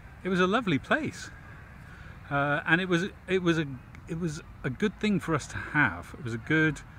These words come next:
resource for us to have, um, a bit of infrastructure, uh, to help things happen. So I miss it,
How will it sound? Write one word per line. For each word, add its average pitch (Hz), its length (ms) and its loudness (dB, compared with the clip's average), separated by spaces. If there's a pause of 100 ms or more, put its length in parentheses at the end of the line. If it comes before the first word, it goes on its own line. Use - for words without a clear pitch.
(280)
resource 120 540 2
for - 180 -6
us 92 140 -8
to - 100 -10
have, 95 340 -6 (640)
um, 104 680 -2 (200)
a 107 40 -4
bit 147 140 6
of 147 100 6
infrastructure, 127 840 0 (640)
uh, 107 320 2 (100)
to 117 540 2 (260)
help - 460 2
things 113 400 0
happen. 92 400 -4 (720)
So 151 380 8 (840)
I 180 140 8
miss 131 260 4
it, 110 140 -6